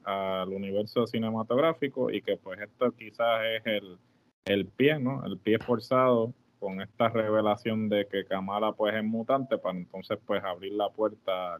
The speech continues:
que comiencen a, a hacer re-, sus respectivas apariciones. Bueno, este, vamos entonces a culminar este episodio dándole la calificación,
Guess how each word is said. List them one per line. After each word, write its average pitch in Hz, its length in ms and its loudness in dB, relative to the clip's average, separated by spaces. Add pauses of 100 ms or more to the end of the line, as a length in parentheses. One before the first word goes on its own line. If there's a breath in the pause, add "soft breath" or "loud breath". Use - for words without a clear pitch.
que 82 200 -10 (1120)
comiencen 98 640 -2
a, 90 340 -2 (460)
a 95 80 -2
hacer 95 220 -2
re-, 104 200 -2
sus 104 220 -2
respectivas 101 680 0
apariciones. 90 760 -4
Bueno, 120 380 -2
este, 92 360 -8
vamos 101 340 -4
entonces 107 800 0
a 104 80 -4
culminar 104 440 -8
este 110 180 -4
episodio 104 720 0
dándole 104 880 0
la 104 280 -6
calificación, 104 720 -4